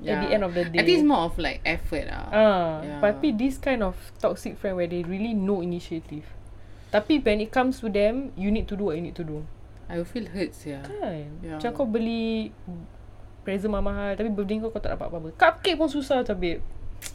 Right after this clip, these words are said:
Speaker 2: I don't know, eh. I
Speaker 1: Yeah.
Speaker 2: don't know how to even defend this
Speaker 1: Kan?
Speaker 2: kind of people, yeah.
Speaker 1: But, yeah lah. <laughs>
Speaker 2: It's okay. It's okay.
Speaker 1: But then I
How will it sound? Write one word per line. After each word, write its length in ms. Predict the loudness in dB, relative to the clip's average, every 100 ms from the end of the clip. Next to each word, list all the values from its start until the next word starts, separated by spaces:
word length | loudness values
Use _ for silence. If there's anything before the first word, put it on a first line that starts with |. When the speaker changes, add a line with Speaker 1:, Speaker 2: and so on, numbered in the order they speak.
| -12 -14 -14 -12 -10 -10 -10 -10 -6 -6 -6 -10 -8
Speaker 2:
I 80 | -2 0
don't 100 | 0
know, 140 | 0
eh. 320 | 0 0 -2
I 80 | -4
Speaker 1:
Yeah. 80 | 2 4
Speaker 2:
don't 80 | 6
know 60 |
how 80 | 6
to 60 | 4
even 220 | 2 2
defend 720 | 2 2 4 4 0 -8 -10 -14 -16 -6 8
this 80 |
Speaker 1:
Kan? 80 | 10 10
Speaker 2:
kind 120 | 8 4
of 40 |
people, 240 | -4 -8 -8
yeah. 320 | -6 -8 -8 -10 -12 -14 -14 -14 -16 -18 -16 -16 -14 -16 -16 -16 -10 -10 -10 -10 -10 -10 -8 -8 -2
Speaker 1:
But, 160 | -2
yeah 160 | 0 -2
lah. 160 | -4 -10 -6
<laughs> 560 | -2 -2 -4 -6 -8 -10 0 0 0
Speaker 2:
It's 160 | -10
okay. 520 | -12 -8 -8 -8 -10 -14 -16
It's 100 | -4
okay. 360 | 4 6 4 0 -8 -2
Speaker 1:
But 180 | 6 8
then 140 | 8 8
I 140 | 8